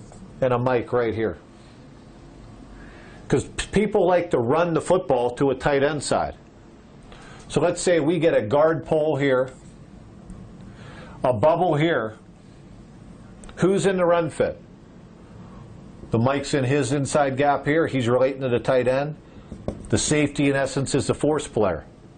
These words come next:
And we have an extra run fit there. But if the will line, so if they pull that guard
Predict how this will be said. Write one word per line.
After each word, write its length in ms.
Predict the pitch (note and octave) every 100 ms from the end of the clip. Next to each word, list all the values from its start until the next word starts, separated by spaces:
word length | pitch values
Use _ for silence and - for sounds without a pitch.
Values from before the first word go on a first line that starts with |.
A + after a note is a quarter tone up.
| - - - - - - - - - - - - - - - - - -
And 160 | B2+ C3+
we 100 | C#3
have 160 | D3+
an 80 | C3+
extra 320 | D3+ D#3 - C#3+
run 240 | C#3+ C#3
fit 300 | - C#3+ -
there. 300 | C#3 A2+ F2 - - - - - -
But 120 | D#3
if 100 | C#3+
the 100 | -
will 300 | B2 D3 F#3
line, 160 | E3+ D#3+
so 140 | -
if 80 | B2+
they 140 | F#3+
pull 380 | G3 - F#3+ F#3
that 260 | F3+ E3+ D3
guard 460 | D#3 E3 A#2 G2+